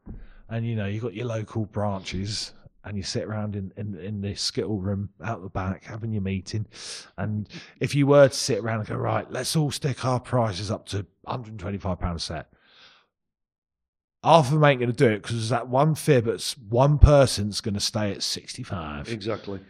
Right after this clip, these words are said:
Speaker 1: You know?
Speaker 2: Yeah. "Oh, we can't do that, we can't do that."
Speaker 1: You know?
Speaker 2: Yeah. It's like, the, you know, uh, I kind of told you before, some of these clinics and that you do abroad, and it's, especially the, like, bit of shoemaking and that, you,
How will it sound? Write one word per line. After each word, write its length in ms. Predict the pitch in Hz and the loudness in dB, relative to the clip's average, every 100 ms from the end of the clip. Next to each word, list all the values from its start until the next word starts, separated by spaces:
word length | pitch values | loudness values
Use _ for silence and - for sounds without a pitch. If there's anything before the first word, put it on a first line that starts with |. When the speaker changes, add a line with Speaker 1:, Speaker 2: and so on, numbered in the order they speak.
| _ _ - | _ _ -10
Speaker 1:
You 120 | 98 | -8
know? 160 | 76 82 | -8 -6
Speaker 2:
Yeah. 240 | 107 104 - - _ _ _ - | -4 -6 -10 -20 _ _ _ -14
"Oh, 100 | 135 | -12
we 180 | 156 - | -10 -10
can't 260 | 135 147 | -10 -10
do 80 | 160 | -10
that, 180 | 139 147 | -12 -12
we 100 | 131 | -14
can't 260 | - 139 151 | -14 -14 -12
do 100 | 135 | -10
that." 260 | 139 123 123 _ _ _ - - - _ _ | -10 -12 -14 _ _ _ -20 -20 -20 _ _
Speaker 1:
You 120 | 98 | -16
know? 200 | 90 107 113 | -12 -12 -8
Speaker 2:
Yeah. 260 | 117 113 - _ _ _ | -8 -8 -14 _ _ _
It's 140 | 143 143 | -8 2
like, 160 | 185 156 | 2 2
the, 100 | 151 | 0
you 160 | 139 | 2
know, 200 | 120 127 120 107 - - - _ _ - | 2 2 0 -4 -12 -20 -20 _ _ -12
uh, 160 | 117 123 - - 127 | -10 -10 -12 -20 -20
I 40 | - | -12
kind 220 | 110 107 | -8 -8
of 80 | 101 _ _ - _ - | -8 _ _ -20 _ -10
told 260 | 107 117 | -8 -6
you 80 | 104 | -6
before, 400 | 101 101 113 113 | -8 -8 -6 -6
some 160 | 120 110 | -6 -6
of 80 | |
these 160 | 107 104 | -4 -6
clinics 480 | - 110 110 101 - | -8 -8 -6 -8 -10
and 160 | 107 98 | -10 -8
that 160 | 98 | -8
you 60 | 120 | -8
do 200 | 107 107 | -6 -6
abroad, 400 | 104 107 107 104 | -4 -2 0 -2
and 100 | 104 | -6
it's, 240 | 104 - - - - - - - - | -8 -10 -14 -14 -10 -12 -12 -20 -20
especially 400 | - 165 160 135 | -4 -2 0 2
the, 120 | 127 | 2
like, 240 | 123 123 123 110 | 2 2 0 -4
bit 160 | 113 120 | -4 -2
of 60 | 113 | -2
shoemaking 640 | 123 123 117 110 104 107 | -2 0 0 -2 -4 -6
and 120 | 104 | -4
that, 200 | 104 107 | -4 -6
you, 100 | 113 | -8